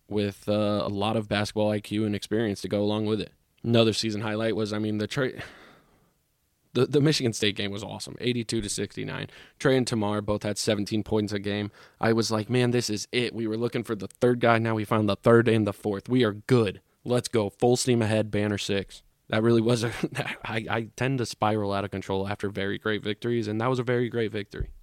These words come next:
It wa-, it was a fun season. Whatever you say about it, it was, it was a fun season. There was, there was some lowlights that could have potentially just ruined the whole season. Those injuries, when two of our four seniors go down, that is usually season ending for any other program.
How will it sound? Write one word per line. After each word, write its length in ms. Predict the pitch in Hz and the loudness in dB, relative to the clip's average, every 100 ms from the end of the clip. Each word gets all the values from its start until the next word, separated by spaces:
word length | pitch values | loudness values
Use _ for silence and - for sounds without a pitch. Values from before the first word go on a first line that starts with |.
| - - | -14 -4
It 80 | 120 | 0
wa-, 140 | 107 | 2
it 140 | 92 | 2
was 180 | 143 160 | 2 2
a 40 | 147 | 0
fun 360 | - 123 123 | 2 2 2
season. 400 | 107 101 101 98 - _ | -2 -6 -6 -6 -10 _
Whatever 300 | 117 131 143 | 0 0 2
you 120 | 143 | 0
say 240 | 110 107 107 | 0 -2 -2
about 220 | 104 104 | -2 -2
it, 100 | 104 | -2
it 80 | 104 | -2
was, 160 | 104 | 0
it 120 | 95 | 0
was 180 | 113 123 | 0 -2
a 40 | 113 | -2
fun 300 | 110 117 110 | 0 2 2
season. 340 | 127 123 98 - _ _ _ _ _ _ _ _ _ _ _ _ _ _ _ | 0 -2 -4 -12 _ _ _ _ _ _ _ _ _ _ _ _ _ _ _
There 160 | - 110 | -6 -2
was, 260 | 120 117 110 | 0 -2 0
there 140 | 120 | 0
was 200 | 131 123 | 2 0
some 240 | 113 127 | -2 -4
lowlights 440 | 113 113 120 123 120 | -2 -2 0 0 0
that 160 | 120 | -2
could 160 | - 143 | 0 2
have 200 | 147 135 - _ _ | 2 -2 -12 _ _
potentially 520 | 123 - 127 139 143 | -4 0 -2 0 -2
just 200 | 123 107 | -2 -6
ruined 460 | 98 107 113 110 104 | -2 0 2 0 0
the 120 | 98 | -4
whole 360 | - 104 107 | -2 2 2
season. 400 | 104 98 98 - - - - - | 2 -4 -8 -10 -16 -20 -20 0
Those 320 | 131 156 131 | 4 4 2
injuries, 480 | 127 131 120 110 98 _ _ _ _ | 0 0 0 -2 -4 _ _ _ _
when 200 | 110 107 | -6 -4
two 320 | - 156 165 | 0 2 2
of 200 | 147 123 | 2 -2
our 200 | 95 117 | 0 -2
four 320 | 107 - 120 | -2 -2 0
seniors 400 | 113 110 110 107 | 0 -2 -2 -2
go 160 | 98 104 | -2 -4
down, 400 | 95 98 98 98 | -2 -4 -4 -6
that 220 | - 107 | -6 -6
is 220 | 82 110 117 | -6 -8 -6
usually 600 | 123 120 117 117 117 107 | -6 -4 -4 -4 -4 -6
season 560 | - - - 110 101 | -10 -10 -6 -4 -4
ending 380 | 92 101 98 95 | -4 -4 -4 -6
for 160 | 95 95 | -6 -6
any 220 | 98 101 | -4 -4
other 160 | 101 98 | -6 -6
program. 460 | - - - - | -6 -6 -6 -8